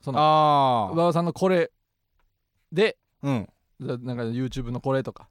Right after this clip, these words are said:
Speaker 2: うん。
Speaker 1: YouTubeの中ので動いてた俺、この時の俺で、
Speaker 2: うん。
Speaker 1: なんかこう、元気、落ち込んでたけど元気出ましたとか、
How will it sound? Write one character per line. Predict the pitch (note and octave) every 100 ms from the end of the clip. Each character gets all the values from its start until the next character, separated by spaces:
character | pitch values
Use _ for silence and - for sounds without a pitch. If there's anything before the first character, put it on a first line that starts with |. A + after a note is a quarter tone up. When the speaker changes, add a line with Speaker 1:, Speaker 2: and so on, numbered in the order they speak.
| -
Speaker 2:
う |
ん。 | C#3
Speaker 1:
YouTube | A#2+ C#3+ C#3+
の | C#3+
中 | C#3+ D#3 F3
の | E3+ C#3+ A#2
で | D3 C#3 A2 _ _
動 | C#3 C3+ C#3
い |
て | D3
た | B2+
俺、 | C3+
こ | - D3+
の | D#3+
時 | D#3+ D3
の | C3
俺 | C#3 D#3+
で、 | F#3 A#3+ -
Speaker 2:
う | C3
ん。 | C3 F#2+
Speaker 1:
な | C3+
ん |
か | A#2+
こ | - A#2 -
う、 | - B2
元 | D3 C3+
気、 | B2 - _ _
落 | A#2+
ち | -
込 |
ん | F3
で |
た | G3 G3
け | F3+
ど |
元 | D3 C3+
気 | A2+
出 |
ま | A2
し | -
た |
と | A#2 C3
か、 | F3+